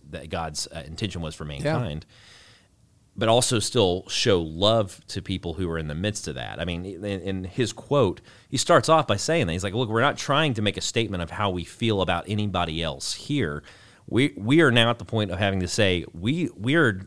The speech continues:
Speaker 1: in his case, they were protecting their own bodies from
Speaker 2: Right.
Speaker 1: taking on somebody else's ideology upon themselves.
Speaker 2: Right.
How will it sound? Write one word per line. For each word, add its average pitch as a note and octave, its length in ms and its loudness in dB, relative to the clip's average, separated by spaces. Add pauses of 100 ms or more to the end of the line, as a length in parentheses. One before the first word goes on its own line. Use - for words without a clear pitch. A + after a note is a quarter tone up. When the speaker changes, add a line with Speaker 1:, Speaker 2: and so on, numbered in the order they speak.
Speaker 1:
in G#2 300 -6
his A2 340 4
case, F2 280 0
they A2+ 100 2
were A2 100 4
protecting A2+ 440 2
their F#2+ 180 0
own B2+ 260 4
bodies D#2+ 520 0 (160)
from G#2 80 -8
Speaker 2:
Right. G2+ 140 -2
Speaker 1:
taking B2 280 4
on G#2 140 4
somebody G2 400 4
else's G#2 340 4
ideology F2 800 2
upon D#2 340 -4
themselves. - 800 -6
Speaker 2:
Right. A2 240 -4